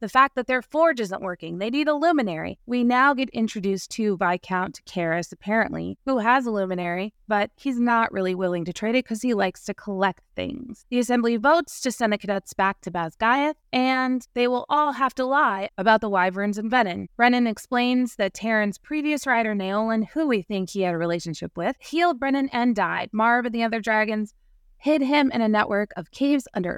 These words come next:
Erasia. Now, Erasia has a non-working ward stone,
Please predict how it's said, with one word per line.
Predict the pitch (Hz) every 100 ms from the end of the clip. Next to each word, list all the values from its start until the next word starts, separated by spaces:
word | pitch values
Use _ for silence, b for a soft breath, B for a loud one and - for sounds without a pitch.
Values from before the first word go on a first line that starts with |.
| 165
Erasia. | 175 - - 71 202 233
Now, | 247 208 -
Erasia | 202 214 285 - 175 180 240 -
has | 202 202
a | 202 220
non-working | 214 196 220 220 220 233 220
ward | 233 214
stone, | - - 185 190